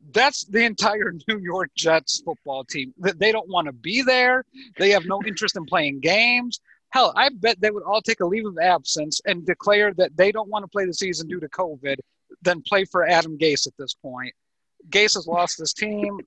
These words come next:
I mean, you just take a look at the Colts. Rivers threw for one touchdown pass,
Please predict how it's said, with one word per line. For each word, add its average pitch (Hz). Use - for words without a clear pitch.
I 147
mean, 160
you 190
just 185
take 196
a 185
look 170
at 151
the 147
Colts. 208
Rivers 214
threw 214
for 165
one 233
touchdown 233
pass, 147